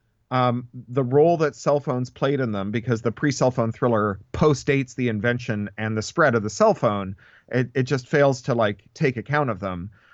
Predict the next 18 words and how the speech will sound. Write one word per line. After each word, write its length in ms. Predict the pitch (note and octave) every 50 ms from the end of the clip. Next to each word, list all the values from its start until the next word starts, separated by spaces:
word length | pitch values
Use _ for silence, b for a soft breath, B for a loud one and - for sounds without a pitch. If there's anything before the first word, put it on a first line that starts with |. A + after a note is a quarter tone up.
| b b
The 100 | - C#3
way 240 | C3 D3 D#3 E3+ F3
that 120 | D3+ D#3 D3
it 80 | C3+
manages 560 | C3 C#3 C#3 C#3+ C#3+ C#3+ C#3 C3 D#3+ D#3 C3
cell 220 | - - C#3+ D3 C#3+
phones 340 | - - C3 A#2 A2+ A2+ A#2
and 220 | A#2 G#2+ G#2 -
plots 500 | - - F3+ F3 B2 G#2+ G#2 F#2 - - -
is 120 | C#3+ B2+ B2+
to 100 | D3 C3
have 200 | C3 C#3 C3+ C3
them 160 | C3 B2 A#2
stop 340 | - - - A#2+ A#2+ A#2+ A#2+
working 360 | A#2 A#2 A#2 - A2+ G#2+ G#2
at 120 | G2 G2
key 160 | - - A2+
junctures. 680 | G2 - G2 F2+ F#2+ F#2 - E2+ - - - - -